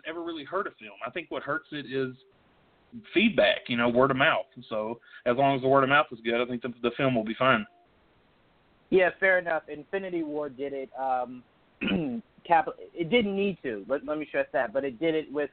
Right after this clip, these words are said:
Speaker 2: um, like, after the success of Black Panther. One of the leading scenes of the next, uh, trailer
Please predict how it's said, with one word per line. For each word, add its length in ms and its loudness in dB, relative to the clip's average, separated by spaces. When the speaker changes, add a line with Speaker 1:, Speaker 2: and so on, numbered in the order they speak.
Speaker 2:
um, 340 0
like, 180 -4
after 260 -6
the 120 -12
success 440 0
of 180 -4
Black 280 4
Panther. 460 0
One 140 4
of 80 2
the 80 6
leading 440 4
scenes 400 -2
of 180 -2
the 80 0
next, 300 0
uh, 320 6
trailer 420 4